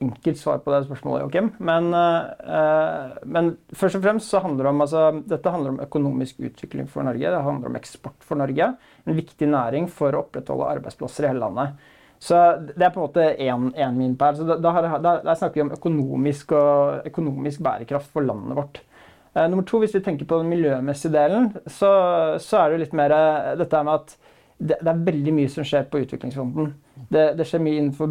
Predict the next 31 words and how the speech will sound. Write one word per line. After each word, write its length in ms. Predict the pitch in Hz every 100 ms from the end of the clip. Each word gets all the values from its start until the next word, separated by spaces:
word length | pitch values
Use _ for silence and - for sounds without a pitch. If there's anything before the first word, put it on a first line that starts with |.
| 151
bærekraftig 540 | 147 131 139 139 156
dri-, 220 | 143 143 143
flydrivstoff, 460 | 143 135 135 190 165
altså 160 | 139
saf. 380 | - 175 233 _ _ _ _ -
Det 80 | 147
skjer 160 | 160
mye 240 | 156 135 135
innen, 240 | 135 139
eh, 220 | 143 143 139
ny 160 | 151 147 143
teknologi 500 | 151 165 156 147 180 185
som 160 | 147
elektrifisering, 920 | 135 131 143 143 - 151 143 156 165 156 139
hydrogen 720 | 147 147 139 143 143 180 170
og, 460 | 147 143 143 131
og 100 | 143
disse 220 | 143 143 151
tingene 240 | 147 185
her. 100 | 247 - - -
Så 220 | - 160 175 - _
personlig 640 | 208 - 190 143 147 233
så 140 | 240 226
er 80 | 147
jeg 80 | 151
teknologioptimist, 1300 | 151 151 143 131 143 - 151 - 180 277 - _ -
eh, 320 | 151 160 160
og, 460 | 156 165 165 165 -
og 60 | 180
mener 240 | 185 139 143
at, 180 | -